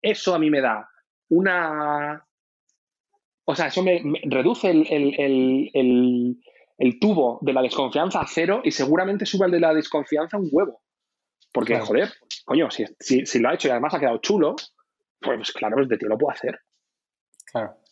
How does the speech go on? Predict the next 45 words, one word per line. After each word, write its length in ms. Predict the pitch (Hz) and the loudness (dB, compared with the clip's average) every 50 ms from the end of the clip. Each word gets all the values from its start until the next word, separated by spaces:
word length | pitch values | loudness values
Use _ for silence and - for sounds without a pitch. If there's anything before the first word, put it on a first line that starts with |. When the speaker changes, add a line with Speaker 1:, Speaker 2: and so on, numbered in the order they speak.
| _ _ - _ _ _ _ _ _ _ _ _ _ _ _ _ _ - | _ _ -20 _ _ _ _ _ _ _ _ _ _ _ _ _ _ 0
Speaker 1:
Y 100 | 131 127 | 0 2
eso 220 | - - 196 185 | 2 2 0 0
a 100 | 151 131 | 0 -2
mí 120 | 120 120 | -2 0
me 100 | 131 147 | 0 2
da 80 | 151 151 | 2 2
un, 440 | 156 160 156 147 147 147 151 220 226 | 0 0 -2 -4 -2 -4 -4 -2 0
me 120 | 151 143 | 0 0
da 80 | 120 123 | 2 2
un 100 | 131 143 | 0 0
valor 300 | 143 127 123 156 208 240 | 0 0 0 2 2 2
de 80 | 226 | 2
la 100 | 165 120 107 | 2 2 2
leche. 400 | 131 202 - - - - - - | 2 0 -2 -2 -8 -12 -14 -14
O 1500 | _ _ _ _ _ _ _ _ _ _ _ _ _ _ _ _ _ _ _ _ _ _ _ _ _ _ _ _ _ | _ _ _ _ _ _ _ _ _ _ _ _ _ _ _ _ _ _ _ _ _ _ _ _ _ _ _ _ _
sea, 120 | - - 120 | -4 -2 -2
de 60 | 113 | 0
hecho, 120 | - - 156 | 0 0 0
en, 100 | 160 160 156 147 151 | 0 2 0 0 2
en, 160 | 156 135 135 | 2 2 2
Speaker 2:
Claro. 160 | 135 127 107 120 - - _ _ - | 2 0 -2 -6 -12 -16 _ _ -6
Speaker 1:
en, 920 | - 139 127 120 _ _ _ _ _ - - - _ _ - 123 123 120 - | -4 -4 -4 -4 _ _ _ _ _ -20 -20 -20 _ _ -2 0 0 0 0
en 680 | - 127 120 117 117 117 117 117 117 113 113 113 110 - - - - - 143 131 | 0 0 0 2 2 2 4 4 4 4 2 2 -2 -6 -14 -12 -8 -4 -2 -2
la 100 | 120 110 | -2 0
gente 200 | - 123 127 135 | 0 0 0 2
publi-, 200 | 143 143 143 143 | 2 2 2 2
de, 360 | 139 139 135 131 131 135 143 | 2 2 4 4 2 2 2
de 260 | 139 139 139 131 127 123 | 2 2 2 2 2 2
publicidad 360 | - 135 127 123 - 135 151 - | 2 2 2 2 2 2 0 0
siempre 260 | - 175 170 - 147 | 0 -2 0 0 0
me 80 | 147 | 2
dice, 240 | 131 123 117 - 107 | 2 0 0 -2 -4
"Pero, 220 | - 107 107 107 98 | -6 -4 -6 -6 -6
joder, 280 | - - 113 127 165 170 | -6 -2 0 2 4 4
¿y 80 | 143 | 2
esto 180 | 117 - - 185 | 2 0 0 0
de 40 | 196 | 0
los 100 | 180 - | 0 -2
pósters 320 | - - 185 - - - - | -4 -8 -8 -8 -8 -10 -6
cómo 180 | - 185 160 131 | -4 -2 -2 -2
lo 80 | - 139 | -2 -4
haces?", 260 | 196 - - 127 - | -4 -4 -6 -8 -4
tal. 140 | - 156 156 | -2 -2 0
O 40 | 131 | 0
sea, 100 | - 120 | 0 -2